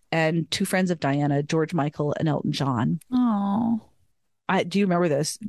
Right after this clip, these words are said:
Speaker 1: Uh, Elton John performed a rewritten version of his song Candle in the Wind that was dedicated
Speaker 2: Yes.
Speaker 1: to her, known as Goodbye England's Rose.
Speaker 2: Yeah.
Speaker 1: Or, yeah, that single became the best-selling single since the U K and U S singles chart started in the nineteen fifties,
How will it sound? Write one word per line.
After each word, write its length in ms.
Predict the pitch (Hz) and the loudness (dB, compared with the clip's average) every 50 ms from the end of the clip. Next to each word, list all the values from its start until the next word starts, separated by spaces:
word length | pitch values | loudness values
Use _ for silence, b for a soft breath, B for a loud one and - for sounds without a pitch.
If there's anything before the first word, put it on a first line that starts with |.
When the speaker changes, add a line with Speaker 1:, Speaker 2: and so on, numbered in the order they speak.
| - - - | -10 -6 -2
Speaker 1:
Uh, 300 | 156 160 160 151 143 - - | 0 2 2 2 2 0 0
Elton 220 | - 185 156 170 160 | 0 -2 0 0 0
John 240 | 175 165 165 165 | 0 2 0 0
performed 440 | 165 - 165 - 165 160 156 156 - - | 0 -2 -2 0 0 0 2 0 0 -2
a 100 | - 156 | -2 -2
rewritten 460 | 151 165 175 180 165 170 151 - 143 | 0 0 2 2 2 0 0 -2 -2
version 300 | 135 156 160 151 - 147 | -2 -2 -2 -2 -2 -4
of 80 | 147 - | -4 -2
his 180 | - 151 - - | -2 -4 -2 0
song 220 | 165 156 156 151 | 0 0 0 -2
Candle 380 | 156 - - 170 165 165 156 156 | -2 -2 -2 0 0 2 2 2
in 80 | 151 | 2
the 80 | 147 147 | 0 0
Wind 320 | 139 160 160 143 135 143 | 0 0 0 0 0 0
that 80 | 135 - | -2 -2
was 100 | - 147 | -4 -2
dedicated 320 | - 165 165 165 160 214 | -2 -2 -2 0 2 2
Speaker 2:
Yes. 240 | 220 208 185 175 180 | 4 4 4 2 0
Speaker 1:
to 60 | - | -2
her, 160 | - - 156 - B B B B B B B B B B B | -2 -4 -6 -6 B B B B B B B B B B B
known 220 | 175 180 170 170 165 | 0 0 2 2 0
as 120 | 156 - | 0 0
Goodbye 420 | - 175 170 165 160 151 151 151 | 0 -2 -2 0 0 0 0 0
England's 460 | - - 151 156 147 147 139 139 135 147 | -2 -2 -2 0 0 0 0 -2 -2 -2
Rose. 480 | 147 139 135 135 139 147 160 - 254 | -2 0 0 2 0 0 0 0 2
Speaker 2:
Yeah. 420 | 240 220 214 208 196 196 202 202 214 220 | 2 2 2 2 2 0 0 0 0 0
Speaker 1:
Or, 220 | 165 165 170 - - _ _ _ - | 0 0 0 0 -4 _ _ _ -4
yeah, 380 | 170 170 165 156 135 143 143 - | 0 0 2 2 2 0 0 -2
that 320 | 156 160 185 185 202 - | -2 0 0 0 0 0
single 300 | - - 220 208 180 156 | -2 -4 -2 -2 0 -2
became 340 | 151 151 147 - 175 - 151 | -2 -4 -4 -2 0 0 0
the 80 | 147 151 | 0 -2
best-selling 760 | 143 139 - _ - 180 175 175 - - 185 170 160 165 165 | -4 -8 -8 _ -2 -2 -2 -2 -2 -2 -2 0 0 -2 -2
single 340 | 156 - 165 160 160 151 147 | -4 -4 -2 0 0 0 -2
since 240 | - - 160 151 - | -2 -2 -2 -2 -2
the 120 | - 151 | -4 -4
U 180 | 147 156 160 160 | -2 0 0 0
K 260 | - - 180 151 151 | 0 0 -2 0 0
and 160 | - - 151 151 | 0 0 0 2
U 100 | 151 151 | 2 0
S 120 | 147 151 - | 0 -2 -2
singles 300 | - 170 156 147 147 - | -2 0 0 0 -2 -2
chart 320 | - - 151 143 - - | -2 -4 -4 -4 -4 -4
started 460 | - - - 175 165 165 156 143 - - | -4 -2 0 0 0 0 -2 -4 -4 -4
in 80 | 160 | -4
the 80 | 160 147 | -2 -2
nineteen 360 | 147 139 139 - - 139 139 | 0 -2 -2 -4 -4 -4 -4
fifties, 560 | - - 151 - - - 117 123 165 - - | -2 -4 -4 -4 -4 -4 -4 -2 -2 -2 -4